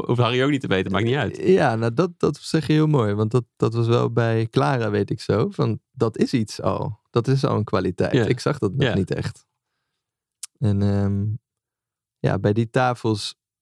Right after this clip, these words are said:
Speaker 2: had ik zelf ook meer de behoefte om dat van mezelf nog meer in te brengen. Want ja, mensen daar konden heel mooi een verhaal vertellen waar ik van genoot.
Speaker 1: Ja.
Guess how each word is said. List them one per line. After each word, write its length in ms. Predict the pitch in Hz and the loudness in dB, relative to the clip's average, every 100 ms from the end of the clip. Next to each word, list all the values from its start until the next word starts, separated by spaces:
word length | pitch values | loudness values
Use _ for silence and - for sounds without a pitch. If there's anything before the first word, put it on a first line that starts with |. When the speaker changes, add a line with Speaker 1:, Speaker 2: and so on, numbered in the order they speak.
| _ | _
Speaker 2:
had 140 | 117 | -2
ik 100 | 113 | 0
zelf 260 | - 151 143 | 0 0 0
ook 100 | 117 | 0
meer 220 | 110 104 | 2 2
de 80 | 101 | 2
behoefte 400 | 107 110 - 127 | 2 0 -2 -2
om 100 | 107 | 2
dat 280 | 120 117 - | 0 0 -6
van 180 | - 110 | -4 0
mezelf 600 | 110 139 143 110 143 - | 2 2 2 0 -2 0
nog 240 | 123 165 | 0 2
meer 180 | 117 107 | 0 0
in 120 | 165 | 0
te 100 | 185 | 0
brengen. 520 | 104 98 87 - 113 - _ _ _ _ _ _ _ _ | 0 0 -2 -6 -10 -16 _ _ _ _ _ _ _ _
Want 200 | - 104 - | -4 -2 0
ja, 320 | 117 95 - - | 0 0 -4 -6
mensen 380 | 110 110 - 107 | 0 0 2 0
daar 160 | 107 | 0
konden 260 | - 107 107 | -2 0 4
heel 160 | 135 143 | 4 4
mooi 280 | 113 104 | 0 0
een 60 | 98 | -2
verhaal 300 | - 104 151 | -2 0 0
vertellen 440 | 139 - 85 - | 0 -2 -2 -2
waar 120 | 92 87 | 0 -2
ik 100 | - | 0
van 160 | 95 | -2
genoot. 440 | 95 92 143 - _ | 2 2 0 -2 _
Speaker 1:
Ja. 220 | 110 92 | 0 0